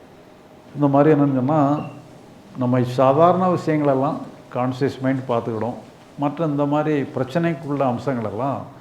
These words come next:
இந்த டோட்டல் மைண்டு பார்த்துக்கிடும்னு சொல்லி, இந்த கான்ஷியஸ் மைண்டுனா என்ன, டோட்டல் மைண்டுனா என்னங்கிறத மட்டும் நம்ம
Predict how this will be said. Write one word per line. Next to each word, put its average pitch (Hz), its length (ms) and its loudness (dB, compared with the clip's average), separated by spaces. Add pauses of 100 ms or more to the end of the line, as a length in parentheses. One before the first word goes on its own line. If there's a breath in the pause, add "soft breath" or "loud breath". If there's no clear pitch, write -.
(260 soft breath)
இந்த 120 220 -2
டோட்டல் 143 300 2
மைண்டு 139 180 0 (100)
பார்த்துக்கிடும்னு 127 480 -2
சொல்லி, 117 320 -2
இந்த - 800 -6
கான்ஷியஸ் 156 580 2
மைண்டுனா 147 480 2
என்ன, 139 280 0 (100)
டோட்டல் 135 360 -2
மைண்டுனா 131 400 0
என்னங்கிறத 117 840 -4
மட்டும் 123 240 -6
நம்ம 120 200 -4